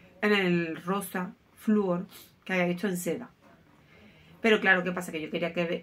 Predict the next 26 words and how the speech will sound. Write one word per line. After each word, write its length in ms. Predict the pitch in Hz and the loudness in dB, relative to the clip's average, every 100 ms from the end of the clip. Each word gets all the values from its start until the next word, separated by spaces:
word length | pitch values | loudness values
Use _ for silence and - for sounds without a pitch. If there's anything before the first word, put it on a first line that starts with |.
| - | -4
quería 280 | 180 170 160 | -4 -2 -2
ver 160 | 170 | -2
el 180 | 180 185 | -2 -2
resto 300 | 170 - - | -6 -8 -12
de 100 | 165 | -10
seda, 380 | - 277 226 175 | -8 -4 -2 -2
pero 180 | 175 175 | -2 -2
es 180 | 180 | -4
que, 280 | - 226 233 | -4 -4 -4
eh, 840 | - 202 190 185 180 175 170 170 175 - _ _ _ _ _ _ _ 196 | -6 -6 -4 -4 -2 -2 -4 -8 -14 -18 _ _ _ _ _ _ _ -8
no 100 | 196 | -6
había 160 | 196 | -4
visto, 400 | 208 - 208 - 180 | -4 -4 -8 -8 -8
o 40 | |
sea, 140 | 175 | -8
bueno, 160 | 165 160 | -4 -4
aparte 280 | 160 175 185 | -2 -2 -2
de 80 | 185 | 0
Tanana, 460 | 190 196 190 165 - _ _ _ _ _ _ - - _ _ | 0 0 0 -4 -10 _ _ _ _ _ _ -20 -20 _ _
es, 180 | 180 180 - - | -10 -10 -14 -6
que 100 | 175 | -6
tiene 400 | 165 175 175 - _ - | -2 0 0 -4 _ 0
todos 140 | 180 | 0
los 120 | 180 | 2
colores 380 | 180 185 180 - - - - - | 0 2 2 0 -8 -20 -20 -20
fosfis, 800 | - - - 220 214 190 208 | -20 -16 2 2 2 -4 -4